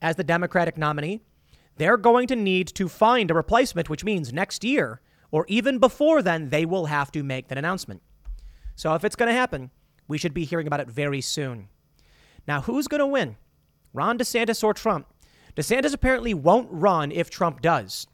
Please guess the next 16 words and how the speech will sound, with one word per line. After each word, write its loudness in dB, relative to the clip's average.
But -4
we've 0
got 4
some -2
interesting -2
news. 2
Apparently, 0
Ron 2
DeSantis 0
is -4
not 0
asking 0
Trump -4
for -4
an -6
endorsement 0